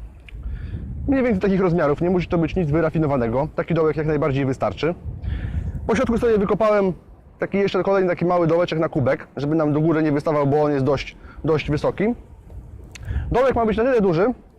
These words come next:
żeby nasączone wodą morską materiały zmieściły się dookoła kubeczka, ale jednocześnie nie były na tyle wysoko, żeby dotykały folii, która będzie rozłożona w ten sposób na płask.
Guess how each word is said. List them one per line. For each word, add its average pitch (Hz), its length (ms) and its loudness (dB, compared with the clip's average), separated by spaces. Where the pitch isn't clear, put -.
żeby 180 480 2
nasączone 208 500 0
wodą 185 260 2
morską 196 360 0
materiały 170 600 2
zmieściły 208 480 2
się 196 80 2
dookoła 196 380 2
kubeczka, 214 520 0
ale 190 180 2
jednocześnie 220 360 0
nie 214 100 2
były 220 140 2
na 214 60 2
tyle 214 200 2
wysoko, 202 340 0
żeby 190 180 2
dotykały 190 420 2
folii, 190 440 2
która 196 200 0
będzie 196 200 2
rozłożona 185 560 2
w - 40 -8
ten 185 120 0
sposób 170 280 -2
na 170 100 0
płask. 131 400 -4